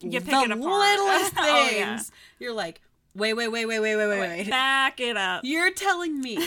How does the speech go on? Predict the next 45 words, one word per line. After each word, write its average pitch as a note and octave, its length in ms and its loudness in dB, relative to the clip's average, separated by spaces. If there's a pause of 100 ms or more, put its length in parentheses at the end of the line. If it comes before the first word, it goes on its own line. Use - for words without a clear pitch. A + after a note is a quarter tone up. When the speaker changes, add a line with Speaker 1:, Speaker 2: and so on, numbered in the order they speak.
(160)
Speaker 1:
<laughs> E4+ 140 -8
Speaker 2:
that A#3+ 380 -2
you, B3 240 -10
'cause C#4+ 220 -8
they've E4+ 180 -8
talked C#5 280 -4
about B3+ 220 -2
how D#4+ 140 -10
many C#4+ 220 -8
kids E4+ 400 -10
they've G#3 220 -6
had C#4 340 -8
through G#3+ 80 -12
the B3+ 60 -2
fu- A4 260 2
Speaker 1:
Yes. - 420 -6
Speaker 2:
you A#3 260 -10
have E3+ 200 -12
one C4+ 460 -6
thing F3+ 400 -10
that F3+ 100 -12
you G3 180 -10
love F3 320 -10
so G#3+ 220 -6
much G3 280 -10
that E3 100 -6
has F#3 160 -10
gone G3+ 280 -8
through A3 140 -8
your G3+ 220 -8
entire C#4+ 480 -2
family A#3 480 -4
history G3 360 -8
that F#3 140 -8
is F#3+ 140 -6
Speaker 1:
Yes. F#3 100 -6
Speaker 2:
incredibly C4 420 -4
breakable. F#3 480 -10 (300)
You B3+ 140 -6
just A#3 180 -2
leave G3+ 460 -2
it B3 100 -4
in G3+ 60 -6
the G3 120 -8
entryway A#3+ 760 -8